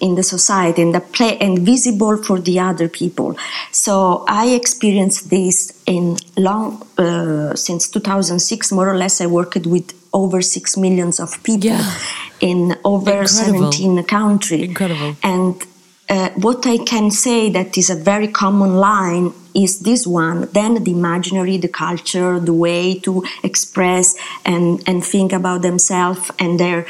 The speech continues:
Speaker 1: communities is completely different, of course, from Africa to,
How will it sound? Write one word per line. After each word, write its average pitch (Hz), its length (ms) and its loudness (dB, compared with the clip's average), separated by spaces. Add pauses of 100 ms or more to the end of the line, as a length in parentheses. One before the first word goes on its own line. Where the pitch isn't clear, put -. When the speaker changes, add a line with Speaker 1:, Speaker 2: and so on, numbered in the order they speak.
(240)
Speaker 1:
communities 208 540 2
is - 120 0
completely 220 560 2
different, 175 560 -2
of - 180 -8
course, 175 300 0
from - 300 -2
Africa 196 560 -2 (320)
to, 190 520 4